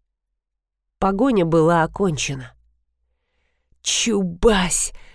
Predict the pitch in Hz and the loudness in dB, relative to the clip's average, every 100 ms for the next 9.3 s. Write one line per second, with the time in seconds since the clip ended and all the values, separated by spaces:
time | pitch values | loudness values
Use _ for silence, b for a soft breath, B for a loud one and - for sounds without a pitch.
0 | - - - - - 226 240 233 - 269 | -8 -8 -4 -4 0 2 4 4 0 0
1 | 254 - 262 - 254 254 196 - - 320 | 0 0 -2 -2 0 0 0 -4 -4 -2
2 | 254 214 220 180 180 220 - 233 - 277 | 2 4 4 4 2 2 2 -2 0 0
3 | 277 - - 294 254 185 147 b b b | 0 -2 -6 2 4 4 0 b b b
4 | b - 214 - 226 226 208 190 180 208 | b 0 0 2 2 4 4 4 2 2
5 | 254 262 311 - 233 B B B - 226 | 0 0 0 0 -2 B B B -6 -2
6 | 196 - 339 311 240 - 220 - - 262 | -2 -2 0 2 2 2 -2 -2 -2 2
7 | 208 175 185 220 - 330 262 202 214 - | 2 0 -2 -2 0 0 0 0 -2 -2
8 | - 208 254 277 196 196 175 - 185 190 | 0 0 0 -2 0 2 0 0 0 0
9 | - - | -2 -8